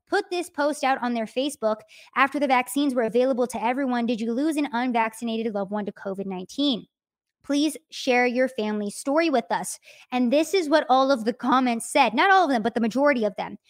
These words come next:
"My grandpa-in-law died the day after his second dose. Would you like that story? Lost my mom ten days after she got her second Pfizer jab.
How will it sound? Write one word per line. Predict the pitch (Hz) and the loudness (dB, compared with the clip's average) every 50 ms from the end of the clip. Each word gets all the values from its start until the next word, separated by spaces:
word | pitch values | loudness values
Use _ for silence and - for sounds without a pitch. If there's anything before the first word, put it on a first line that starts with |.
| - - - _ _ | -20 -20 -20 _ _
"My | 254 254 | -2 0
grandpa-in-law | 226 294 311 330 349 330 339 320 311 294 294 285 277 269 | 2 2 2 2 4 4 4 4 4 4 4 4 2 2
died | 220 254 262 262 269 285 220 | 2 2 2 4 2 2 0
the | 247 | -2
day | 196 - 262 254 269 269 | -2 0 0 0 0 0
after | - 214 226 226 240 240 | 0 -2 -2 -2 -2 -2
his | 254 254 - | -2 -2 -4
second | - 190 190 214 202 196 - | -6 -8 -6 -8 -8 -6 -4
dose. | 262 269 247 233 - | -2 -2 -2 -2 -4
Would | 208 202 - | -6 -4 -4
you | 254 | -2
like | 220 214 208 208 - | -2 0 -2 -2 0
that | 233 233 226 - | 0 -2 -2 -2
story? | - - 220 202 196 185 190 196 - _ _ _ _ - | -4 -6 -4 -2 -2 -4 -6 -8 -12 _ _ _ _ -4
Lost | - - 247 - - | 0 0 0 0 0
my | 269 254 262 | -2 0 0
mom | 262 277 302 320 285 247 | 2 2 2 2 0 -2
ten | - 294 269 269 | -2 -4 -2 -2
days | 285 277 233 277 | -2 0 0 0
after | 262 262 - | 0 0 -2
she | - - 285 | -6 -4 0
got | 269 277 277 269 | 2 2 2 2
her | 294 269 | 0 -4
second | - - 214 214 254 233 220 | -4 -4 -6 -4 -6 -6 -2
Pfizer | - 233 254 262 285 262 | 0 0 0 0 0 -2
jab. | 220 233 214 185 180 190 | -2 -2 -2 -2 -2 -6